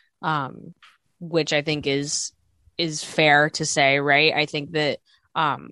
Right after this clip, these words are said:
honestly, I also think these deals don't get done if the expansion pro-, if the expansion draft isn't written in the way that it's written up. I think that, um, I said this before when they announced the rules. I don't think that the rules are necessarily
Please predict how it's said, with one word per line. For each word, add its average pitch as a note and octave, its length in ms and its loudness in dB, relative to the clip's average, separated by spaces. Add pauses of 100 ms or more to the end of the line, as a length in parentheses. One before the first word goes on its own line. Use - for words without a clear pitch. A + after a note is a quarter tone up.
(120)
honestly, C4 320 0
I B3+ 100 6
also E4+ 240 4
think E4 160 0
these B3 140 2
deals G3+ 220 2
don't A3 140 -2
get G3 180 0
done E3+ 200 2
if E3 140 -4
the D#3+ 140 2
expansion E3+ 420 -2
pro-, E3 160 0
if D#3+ 160 -2
the E3 100 0
expansion G3 380 -2
draft D#3+ 260 2
isn't D#3 280 -4
written D3+ 340 -4
in E3 100 -2
the D#3+ 100 0
way D3+ 180 2
that D3 100 0
it's C#3+ 160 -8
written D3+ 220 -4
up. E3+ 200 2
I D3+ 100 -2
think D#3+ 280 -4
that, D3 280 0
um, C#3 360 -4 (680)
I F#3 40 -4
said G3 180 4
this F3+ 140 2
before E3 420 2
when E3 140 2
they D3+ 140 2
announced D3 480 -4
the D#3 80 -6
rules. D#3+ 400 2
I F3 120 0
don't F#3+ 140 2
think F#3+ 220 -2
that E3 180 0
the E3+ 80 2
rules F#3 420 6
are F#3 80 6
necessarily D#3+ 760 2